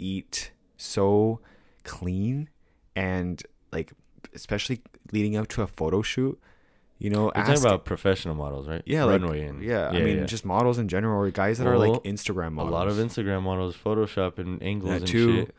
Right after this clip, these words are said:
Speaker 2: which is horrible.
Speaker 1: Facetune, lighting.
Speaker 2: Yep.
Speaker 1: But, and we talked about that in the, in the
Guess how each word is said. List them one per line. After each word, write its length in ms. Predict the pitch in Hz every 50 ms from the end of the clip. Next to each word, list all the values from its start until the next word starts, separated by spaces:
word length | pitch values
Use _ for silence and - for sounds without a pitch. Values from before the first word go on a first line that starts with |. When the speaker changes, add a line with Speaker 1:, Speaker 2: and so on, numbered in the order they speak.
| - -
Speaker 2:
which 200 | - 92 95 -
is 180 | 90 85 80 -
horrible. 240 | - 101 104 113 113
Speaker 1:
Facetune, 440 | 95 95 98 107 107 104 104 101
lighting. 440 | 87 82 85 85 85 87 85 85 87 90
Speaker 2:
Yep. 220 | 82 85 90 90 - _ - - _ _ - _ _ _ _
Speaker 1:
But, 340 | - 104 98 95 82 - - _ -
and 60 | 98
we 80 | 110 113
talked 160 | - 127 131
about 120 | - 135 120
that 100 | 120 113
in 60 | 101
the, 100 | 92 90 - -
in 80 | 95 90
the 240 | 85 82 78 65 -